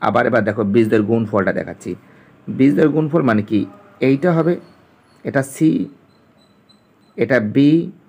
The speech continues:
আর এটা এ, তোমরা জানো। তার মানে কি আছে? সি by এ। সি এর মান কত? সি এর মানটা হচ্ছিল তোমাদের একশো পাঁচ, আর এর মানটা কত? ওয়ান। তো ওয়ানের তো কোনো ভ্যালু নেই, অর্থাৎ একশো পাঁচ।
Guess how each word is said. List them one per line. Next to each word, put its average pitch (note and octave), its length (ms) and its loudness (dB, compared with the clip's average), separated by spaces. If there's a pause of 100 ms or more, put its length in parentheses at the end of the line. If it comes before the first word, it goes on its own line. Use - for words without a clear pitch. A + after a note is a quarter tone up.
(400)
আর A#2+ 140 0
এটা B2+ 160 0
এ, E3 280 2
তোমরা E3 260 -2
জানো। E3+ 260 0 (560)
তার F#3 100 -2
মানে D#3 120 0
কি A2+ 120 -2
আছে? G#2+ 180 -4
সি E3 500 -4
by D#3 180 2 (220)
এ। F2 40 0 (920)
সি - 240 -4
এর D#3 100 0
মান C3 220 0
কত? A#2 320 -2
সি D3 260 -4
এর A2+ 100 0
মানটা G#2 320 -2
হচ্ছিল A2+ 240 -6
তোমাদের A2 440 -2
একশো - 320 -8 (140)
পাঁচ, A2 300 0 (920)
আর G#2 180 -4 (180)
এর C3 160 0
মানটা C#3+ 380 -4
কত? C#3 140 -4
ওয়ান। F#2+ 380 0 (840)
তো F#3+ 140 2
ওয়ানের B2+ 280 2
তো C3+ 120 -4
কোনো C3 180 0
ভ্যালু A2 360 2
নেই, G#2 120 2
অর্থাৎ A#2 400 -4 (140)
একশো G#2+ 320 -6 (140)
পাঁচ। E2 300 -2